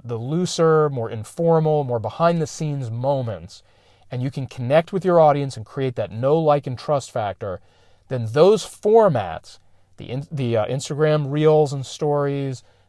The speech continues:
the YouTube Shorts, the TikTok videos, the, the Snapchat Snaps, that's where you're gonna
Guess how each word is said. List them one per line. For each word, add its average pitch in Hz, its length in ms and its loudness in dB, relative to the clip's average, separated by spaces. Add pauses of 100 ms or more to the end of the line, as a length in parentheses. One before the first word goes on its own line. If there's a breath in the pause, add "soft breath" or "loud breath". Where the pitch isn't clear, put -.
the - 80 -14
YouTube 139 540 -4
Shorts, 151 500 -2
the - 80 -18
TikTok 156 580 -4
videos, 139 640 -4
the, 104 260 -12
the 113 80 -16
Snapchat 143 540 -2
Snaps, 135 320 -6 (460 soft breath)
that's 160 580 -2
where 180 180 4
you're 160 180 2
gonna 143 300 0